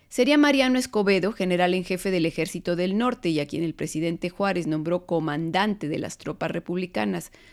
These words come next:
a cargo de atacar Querétaro, quien tomó la iniciativa el sábado nueve de marzo. El objetivo era cercar completamente la ciudad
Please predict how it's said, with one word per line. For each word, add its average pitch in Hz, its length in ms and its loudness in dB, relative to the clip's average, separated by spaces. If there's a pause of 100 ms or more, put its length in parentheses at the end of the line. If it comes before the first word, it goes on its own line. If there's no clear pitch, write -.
(160)
a - 200 -4
cargo 175 320 0
de 131 100 -6
atacar - 440 -6
Querétaro, 208 540 -2 (480)
quien 311 320 4
tomó 262 300 4
la 247 100 2
iniciativa 226 880 0 (160)
el 196 140 2
sábado 190 460 2
nueve 180 440 0
de 165 140 -2
marzo. 160 540 -6 (800)
El 180 140 0
objetivo 214 400 2
era 247 160 4
cercar 233 680 0
completamente 190 840 -4
la 175 180 -4
ciudad 185 480 -4